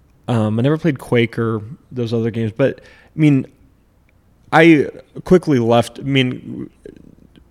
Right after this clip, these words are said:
compu-, P Cs quickly became impossible to keep up with, and so I just, I had my, you know, <laughs> I had my, like, gateway computer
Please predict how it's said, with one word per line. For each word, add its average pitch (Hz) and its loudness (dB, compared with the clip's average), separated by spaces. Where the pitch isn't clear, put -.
compu-, - -4
P 196 0
Cs 143 2
quickly 135 2
became 110 -2
impossible 120 -2
to 135 -12
keep - -6
up - -6
with, - -12
and 123 0
so 117 0
I 120 4
just, 117 -4
I 123 4
had 127 4
my, 117 2
you 123 -2
know, 120 4
<laughs> - -2
I 127 0
had 120 0
my, 123 0
like, 117 0
gateway 117 0
computer 110 -2